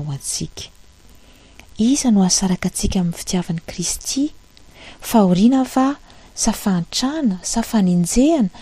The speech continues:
sa mosary, sa fitsanjahana, sa loza, sa sabatra? Araka ny voasoratra hoe, "Fa noho ny aminao no namononanay mandrakariva,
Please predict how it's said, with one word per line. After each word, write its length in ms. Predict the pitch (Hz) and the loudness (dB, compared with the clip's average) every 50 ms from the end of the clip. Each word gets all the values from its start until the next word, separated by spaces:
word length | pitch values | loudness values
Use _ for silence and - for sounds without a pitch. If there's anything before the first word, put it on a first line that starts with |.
| - - - | -20 -16 -10
sa 260 | - - - 233 214 | -4 4 6 6 6
mosary, 680 | 190 175 - - - - 269 285 330 359 330 254 - - - - - - - | 6 4 2 0 0 0 0 2 2 0 0 -2 -4 -12 -18 -20 -20 -18 -6
sa 140 | - 233 | -4 -4
fitsanjahana, 960 | 220 - 220 202 - 214 202 190 190 175 - 226 247 302 349 339 277 214 185 - | -2 -2 -4 -2 0 2 4 4 4 4 4 2 2 2 0 0 0 0 0 0
sa 260 | - - 254 247 220 | -2 0 0 2 2
loza, 600 | 196 185 208 247 330 415 403 320 - - 175 170 - | 2 4 4 6 6 6 6 4 2 -2 -4 -6 -8
sa 260 | - - - - 254 | -12 -10 -8 -8 -4
sabatra? 760 | - - - - 285 311 381 349 - 196 175 - - 175 165 - - - - - _ - - - - - - - - - - - - - - - | -4 -4 0 0 2 2 2 2 0 -2 -2 -2 -6 -8 -10 -10 -16 -20 -20 -20 _ -20 -20 -20 -20 -20 -20 -20 -20 -20 -20 -20 -20 -20 -20 -6
Araka 500 | - - 220 233 240 233 202 - - 196 | -2 0 2 2 2 0 -2 0 0 0
ny 80 | 175 170 | 0 0
voasoratra 680 | - - 180 165 160 - - - 180 170 - - 175 165 | -2 -2 -4 -2 -2 -2 -2 -2 -2 -4 -4 -4 -6 -6
hoe, 500 | 160 160 170 175 180 180 175 170 165 - - - - - - - - _ - - - _ _ - - - | -6 -4 -4 -4 -2 -2 -4 -4 -6 -10 -16 -20 -20 -20 -20 -20 -20 _ -20 -20 -20 _ _ -20 -20 -6
"Fa 120 | - 214 190 | -2 2 2
noho 180 | 175 175 175 170 | 4 2 2 2
ny 200 | 165 165 165 165 | 0 0 -2 -2
aminao 480 | 160 156 156 156 156 170 190 220 254 277 | -2 -4 -4 -4 -2 0 2 2 2 2
no 120 | 277 262 233 | 2 4 4
namononanay 680 | 220 214 196 190 190 190 190 185 185 185 180 180 180 | 4 4 4 4 4 4 4 4 2 2 0 0 0
mandrakariva, 880 | 175 175 175 170 180 175 - 180 175 170 175 180 180 175 - - - | 0 0 -2 -2 -4 -4 -2 -2 -2 0 0 -2 -2 -2 -6 -10 -16